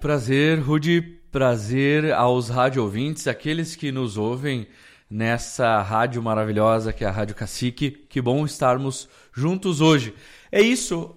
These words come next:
hoje nossa paróquia, neste ano de dois mil e vinte e seis, completa sessenta e cinco anos, né?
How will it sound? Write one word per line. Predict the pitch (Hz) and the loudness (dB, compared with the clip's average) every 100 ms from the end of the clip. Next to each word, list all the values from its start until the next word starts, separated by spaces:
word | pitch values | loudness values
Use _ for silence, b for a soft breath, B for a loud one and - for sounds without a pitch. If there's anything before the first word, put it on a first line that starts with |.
| - | -4
hoje | 151 165 180 165 180 | 0 2 2 0 -2
nossa | 170 160 147 156 156 | -2 0 0 -2 -4
paróquia, | 151 135 127 135 139 | 0 2 2 2 0
neste | 135 139 - 131 | 0 -2 -4 0
ano | 135 175 175 | 2 2 -2
de | 135 | -4
dois | 131 | -4
mil | 135 139 | -4 -6
e | |
vinte | 147 | -6
e | 147 | -6
seis, | 165 | -6
completa | 165 180 165 151 151 196 185 B B B B _ | -6 -6 2 2 4 0 -4 B B B B _
sessenta | - - 151 160 160 170 | -10 -6 -2 -2 0 0
e | 160 | 0
cinco | - 175 165 139 | -2 -6 0 4
anos, | 135 131 113 110 | 4 2 -2 -2
né? | 117 131 | -2 -2